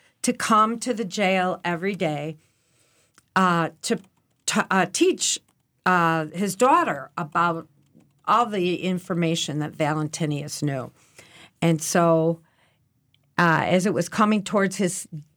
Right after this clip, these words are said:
death day, his sentencing, he asked her, he goes, "What is," the, he asked the little girl, "What is it you would like?" And she said,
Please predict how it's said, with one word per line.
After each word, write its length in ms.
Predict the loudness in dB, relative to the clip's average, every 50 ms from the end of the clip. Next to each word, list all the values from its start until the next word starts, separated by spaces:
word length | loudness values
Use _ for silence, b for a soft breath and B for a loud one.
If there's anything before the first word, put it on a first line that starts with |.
| _ _ _ _ _ _ _ _ _ 0
death 340 | 2 2 2 0 -4 _ -2
day, 360 | 0 2 2 2 2 4 4
his 220 | 2 2 2 0
sentencing, 680 | 0 0 0 2 2 0 -2 -2 -2 -2 0 0 -2 b b b b b b b b _ _ _ _
he 280 | _ 0 2 2 4
asked 300 | 4 2 2 0 -2 -4
her, 100 | -4 -2
he 120 | -2 -2 -2
goes, 180 | -2 -2 -2
"What 220 | -2 -2 -2 0 0
is," 180 | 0 -2 -2 -2
the, 120 | -2 0
he 120 | 2 2 2
asked 160 | 0 -2 -2
the 80 | -2
little 160 | 0 0 -2 -2
girl, 240 | -2 0 0 0
"What 220 | 0 0 0 2 2
is 180 | 0 0 0
it 160 | -2 -2 -2 -2
you 120 | -2 -2
would 160 | 0 -2 0 0
like?" 340 | -2 -2 -2 -4 -8 -12
And 160 | -10 -10 -10 -10
she 160 | -10 -10 -10
said, 340 | -6 -4 -2 -2 -2 -4